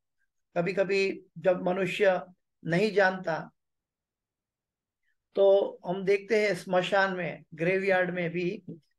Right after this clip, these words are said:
ये श्लोक लिखा रहता है। ऐसे तीन चार श्लोक है इस अध्याय के, वो स्मशान में पाए जाते हैं।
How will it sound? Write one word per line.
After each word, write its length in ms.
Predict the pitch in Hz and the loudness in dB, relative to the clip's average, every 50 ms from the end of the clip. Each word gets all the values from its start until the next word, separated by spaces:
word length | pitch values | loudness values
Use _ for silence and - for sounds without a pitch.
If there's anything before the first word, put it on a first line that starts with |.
| _ - | _ -2
ये 200 | 165 196 220 214 | 2 4 4 4
श्लोक 380 | 185 - 190 202 202 196 202 196 | 4 2 0 0 0 0 0 -4
लिखा 260 | 175 165 165 175 165 | -6 -4 0 0 0
रहता 280 | 156 151 139 143 - 139 | 0 0 -2 -6 -8 -12
है। 120 | 139 - | -12 -8
ऐसे 460 | - 165 160 165 208 202 196 - - _ _ _ _ _ _ - | -4 -4 -4 -2 -2 -4 -4 -6 -10 _ _ _ _ _ _ -6
तीन 180 | 196 214 220 220 | -4 -4 -2 0
चार 240 | 247 233 220 214 | 2 4 4 2
श्लोक 320 | 208 214 214 214 208 208 214 | 2 0 0 0 2 2 2
है 60 | 208 | 2
इस 280 | 196 185 202 190 175 180 | 2 0 -2 -4 -4 -6
अध्याय 380 | 165 147 151 156 160 175 180 | -6 -6 -6 -2 -2 -2 -2
के, 160 | 180 - 156 131 - _ _ _ _ _ _ _ _ _ - | -2 -4 -10 -10 -12 _ _ _ _ _ _ _ _ _ -10
वो 420 | 160 175 180 180 175 180 220 226 | -6 -4 -4 -4 -4 -4 -6 -8
स्मशान 560 | 170 - 185 180 175 175 175 190 185 190 190 185 | -8 -8 -4 -2 -2 0 0 0 0 0 -2 -4
में 160 | 185 175 170 | -6 -6 -4
पाए 220 | 170 151 139 139 | -4 -4 -4 -6
जाते 300 | 139 131 131 - - 143 | -8 -10 -12 -12 -14 -16
हैं। 160 | 131 117 - | -16 -16 -18